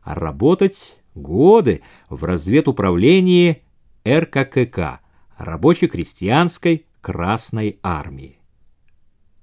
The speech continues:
Ефим Ярчук, хотя и вернулся анархо-синдикалистом, направлен Петросоветом на укрепление Кронштадтского совета. В октябре оттуда привёл отряд матросов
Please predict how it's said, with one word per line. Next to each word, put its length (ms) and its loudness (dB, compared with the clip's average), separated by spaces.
Ефим 420 2
Ярчук, 840 2
хотя 320 -4
и 100 4
вернулся 720 0
анархо-синдикалистом, 1700 -4
направлен 800 0
Петросоветом 840 0
на 120 2
укрепление 720 0
Кронштадтского 1040 -2
совета. 680 -8
В 140 -4
октябре 600 4
оттуда 580 2
привёл 420 2
отряд 380 2
матросов 640 -2